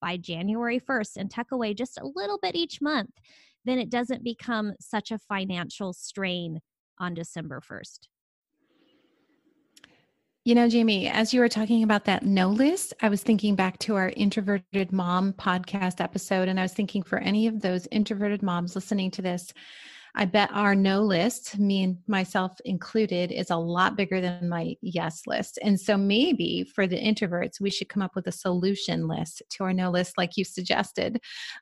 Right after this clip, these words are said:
Speaker 2: um, and think, "How can we do those things that are overwhelming?" 'Cause, you know, parties and social events are very, those are always on my no list, but sometimes I have to say yes to them. So go back and listen to that episode on the introverted mom if you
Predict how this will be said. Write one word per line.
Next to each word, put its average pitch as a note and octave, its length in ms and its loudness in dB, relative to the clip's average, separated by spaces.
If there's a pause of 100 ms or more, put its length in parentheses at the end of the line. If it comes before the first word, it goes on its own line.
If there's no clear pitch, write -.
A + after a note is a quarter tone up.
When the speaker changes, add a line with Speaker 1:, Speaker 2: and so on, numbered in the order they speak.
Speaker 2:
um, G3+ 260 4
and G3 160 4
think, G3 220 2
"How G#3+ 160 0
can A#3+ 240 4
we A3+ 160 4
do G#3 180 0
those F#3+ 220 0
things F#3+ 260 -2
that F#3+ 80 -2
are - 140 -2
overwhelming?" F3+ 640 -2
'Cause, A3 180 -2
you B3 60 6
know, B3 100 6
parties B3+ 640 0
and G#3 140 0
social G3+ 300 -4
events C4 440 2
are G#3 100 2
very, F#3+ 520 2 (540)
those A#3+ 240 8
are G3+ 160 4
always G3 260 4
on F3+ 140 2
my E3+ 80 2
no E3 180 -2
list, F3 240 0
but B3+ 120 -2
sometimes G#4 360 0
I F#4 60 4
have F4 120 2
to D4+ 100 -2
say C#4 160 2
yes B3 240 2
to A#3 100 2
them. F3 260 -2
So F3+ 440 -2 (500)
go A#3 80 2
back B3 220 4
and A3+ 80 4
listen A3 260 0
to A3 80 -4
that F#3+ 220 -2
episode F#3 360 -6
on F#3 140 -4
the F#3 60 -4
introverted F#3 560 -6
mom E3 240 -4
if - 160 -8
you F3 80 -6